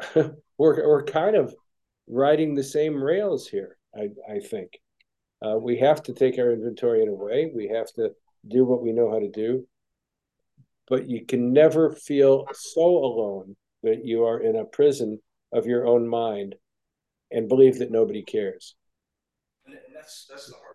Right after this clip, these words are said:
Speaker 2: part, I think, is coming to realization that people do care. Because I got to the point where I didn't care about myself because,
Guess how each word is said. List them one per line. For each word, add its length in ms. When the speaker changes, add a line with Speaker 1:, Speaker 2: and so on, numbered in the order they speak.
Speaker 2:
part, 160
I 120
think, 280
is 360
coming 200
to 80
realization 500
that 80
people 240
do 180
care. 360
Because 640
I 80
got 160
to 140
the 100
point 220
where 200
I 140
didn't 300
care 300
about 520
myself 580
because, 540